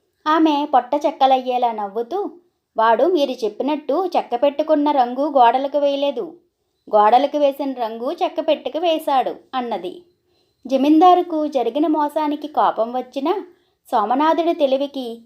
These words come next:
తను నవ్వకుండా ఉండలేకపోయాడు. ఇక తర్వాత మనం చెప్పుకోబోయే కథ అన్నీ తెలిసినవాడు. ఒకానొక రాజు దగ్గర మహామేధావిగా ఖ్యాతిగాంచిన మంత్రి ఉండేవాడు.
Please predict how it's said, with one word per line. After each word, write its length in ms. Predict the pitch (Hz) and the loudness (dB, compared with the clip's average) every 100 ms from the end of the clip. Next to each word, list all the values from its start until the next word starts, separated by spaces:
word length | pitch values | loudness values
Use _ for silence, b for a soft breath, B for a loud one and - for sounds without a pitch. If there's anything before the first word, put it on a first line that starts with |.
| _ _ | _ _
తను 260 | 247 196 202 | -2 -2 0
నవ్వకుండా 540 | 311 277 269 262 247 | 0 0 -2 -2 2
ఉండలేకపోయాడు. 960 | 359 311 311 294 294 - 254 220 202 175 - _ _ _ _ _ _ _ _ _ - | 2 4 2 0 0 -2 0 2 0 -6 -14 _ _ _ _ _ _ _ _ _ -16
ఇక 400 | 269 - 240 214 220 _ 240 | -6 2 4 2 -6 _ -6
తర్వాత 420 | 220 240 302 311 | -4 -2 -2 -2
మనం 280 | 294 269 269 | -2 -2 -4
చెప్పుకోబోయే 880 | 262 - 233 247 233 233 233 220 226 | -6 -8 -6 -4 -2 -2 -2 -4 -6
కథ 160 | 196 196 285 349 - _ _ - | -4 -4 -4 -8 -14 _ _ -12
అన్నీ 340 | 233 240 294 | -6 -2 0
తెలిసినవాడు. 1000 | 339 277 233 262 269 262 233 196 208 180 - _ _ _ _ 262 | 2 0 0 -4 -2 -2 -2 -2 -4 -8 -14 _ _ _ _ -4
ఒకానొక 420 | 269 285 285 277 | 0 0 0 -2
రాజు 380 | 269 214 214 269 | -2 0 -2 -2
దగ్గర 580 | 269 285 277 247 220 214 _ 226 | -2 -2 -2 -2 -4 -8 _ -14
మహామేధావిగా 960 | 226 254 247 214 202 240 262 269 262 | -8 -6 -4 -2 0 0 0 2 0
ఖ్యాతిగాంచిన 960 | 262 240 220 247 247 226 220 220 233 349 349 - | 0 -4 -4 -4 -6 -6 -8 -8 -6 -6 -8 -10
మంత్రి 320 | 220 220 269 | -10 -4 -2
ఉండేవాడు. 640 | 269 240 220 214 196 180 | -2 -4 -2 0 0 -2